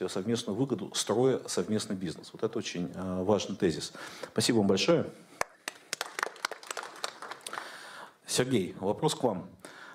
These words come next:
Значит, э, вы, м, вообще, как, э, банк "Русский стандарт" — это такой основатель бизнеса, потреб кредитования. Значит, э, потом на этот рынок пришли новые технологии. Понятно, рынок начал перестраиваться.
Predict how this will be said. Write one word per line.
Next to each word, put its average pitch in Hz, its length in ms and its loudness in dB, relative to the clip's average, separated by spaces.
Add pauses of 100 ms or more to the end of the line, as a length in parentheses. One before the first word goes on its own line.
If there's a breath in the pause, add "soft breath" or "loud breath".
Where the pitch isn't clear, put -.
(120 loud breath)
Значит, - 420 -4
э, 92 60 2
вы, 92 920 4 (180)
м, 98 460 -2 (120)
вообще, 131 200 2
как, - 220 -8
э, 110 120 4
банк 139 300 0
"Русский - 240 -6
стандарт" — 160 500 2
это 107 160 -2
такой 98 480 2 (100)
основатель 117 760 2 (520 loud breath)
бизнеса, 107 720 -2 (100)
потреб 110 340 2
кредитования. 143 840 2 (420 loud breath)
Значит, 104 300 0
э, 104 340 6
потом 120 460 4
на 113 60 8
этот 110 180 4
рынок 113 260 4
пришли 117 260 4
новые 113 280 6
технологии. 139 1040 6 (300)
Понятно, 110 420 4
рынок 107 320 4 (140)
начал 104 260 2
перестраиваться. 143 1000 4